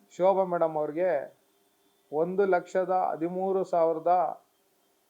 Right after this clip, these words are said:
ಐನೂರು ಮತಗಳು ಏನು ಹೆಚ್ಚಿಗೆ ಲೀಡ್‌ನ ನಾವು ಯಶವಂತಪುರ ವಿಧಾನಸಭಾ ಕ್ಷೇತ್ರದಲ್ಲೇ ಕೊಟ್ಟಿದ್ದೀವಿ. ಇದು ಒಂದು ಕ್ಷೇತ್ರದಲ್ಲಿ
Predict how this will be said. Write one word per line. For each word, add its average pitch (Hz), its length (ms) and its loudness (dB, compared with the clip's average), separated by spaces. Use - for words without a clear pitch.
ಐನೂರು 190 420 2
ಮತಗಳು 165 800 -2
ಏನು 175 300 -2
ಹೆಚ್ಚಿಗೆ 156 380 -2
ಲೀಡ್‌ನ 175 400 2
ನಾವು 160 300 0
ಯಶವಂತಪುರ 175 420 -2
ವಿಧಾನಸಭಾ 160 520 -2
ಕ್ಷೇತ್ರದಲ್ಲೇ 180 600 -2
ಕೊಟ್ಟಿದ್ದೀವಿ. 160 840 -4
ಇದು 175 220 2
ಒಂದು 170 260 0
ಕ್ಷೇತ್ರದಲ್ಲಿ 196 920 0